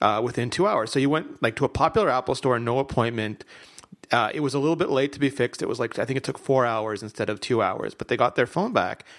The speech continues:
that same day. And, and they traveled to C E S, and the phone stopped working. And at no point in the story does it say, "Well, you know,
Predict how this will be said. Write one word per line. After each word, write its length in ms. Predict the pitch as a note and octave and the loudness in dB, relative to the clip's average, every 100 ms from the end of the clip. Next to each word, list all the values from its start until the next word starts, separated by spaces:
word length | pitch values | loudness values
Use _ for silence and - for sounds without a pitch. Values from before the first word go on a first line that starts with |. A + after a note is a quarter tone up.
| - - | -12 0
that 200 | G#2 - | 0 0
same 280 | A2 G2+ | -4 -2
day. 380 | A2 D3+ A2 - - - - - | 0 0 0 -4 -12 -20 -8 -2
And, 380 | A#2 A2+ A2+ - _ _ _ _ _ _ - | -2 -2 -8 -16 _ _ _ _ _ _ -8
and 120 | - C#3 | -2 -2
they 40 | |
traveled 380 | - C#3+ C#3 C3+ | 0 0 0 -2
to 100 | C#3+ | -4
C 240 | - C#3+ C#3+ | 0 0 2
E 40 | C3 | 0
S, 240 | B2 B2 | -2 -4
and 160 | - B2 | -6 -6
the 60 | |
phone 380 | A#2 - E3 F3 | -6 2 2 2
stopped 260 | - A2+ - | 0 0 0
working. 400 | A2 - - - | -6 -4 -8 -4
And 240 | A#2 A#2 - - - | -4 -4 -12 -20 -2
at 100 | - | 0
no 140 | C#3+ G#3 | 2 2
point 240 | G3+ A#3 | 2 0
in 60 | F3+ | 2
the 80 | C#3+ | 0
story 340 | D3+ C#3+ B2+ | 2 2 2
does 140 | A#2 | 0
it 80 | A2 | -4
say, 260 | - A#2 A#2+ | -2 0 0
"Well, 380 | A#2 A2+ G#2 - | 0 -2 -4 -6
you 80 | - | -4
know, 320 | G#2+ G2+ G#1 | -4 -4 -6